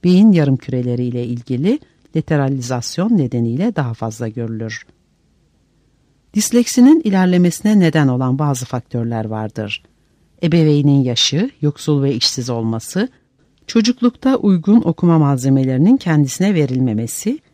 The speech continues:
çocuk ile karşılıklı konuşma eksikliği, ailesel sürtüşmeler, çocuğu hor görme, cinsel taciz, tek ebeveynli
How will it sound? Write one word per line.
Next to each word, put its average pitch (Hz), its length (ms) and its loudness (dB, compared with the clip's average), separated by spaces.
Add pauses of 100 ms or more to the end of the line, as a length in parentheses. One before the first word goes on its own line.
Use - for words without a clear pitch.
(160)
çocuk 214 320 0
ile 247 220 0
karşılıklı 180 640 -4
konuşma 147 440 0
eksikliği, 123 840 -8
ailesel 147 560 -2
sürtüşmeler, 123 920 -8 (280)
çocuğu 165 340 -2
hor 147 240 -2
görme, 123 520 -4 (680)
cinsel 180 440 0
taciz, 131 560 -4
tek - 280 -6
ebeveynli 147 600 2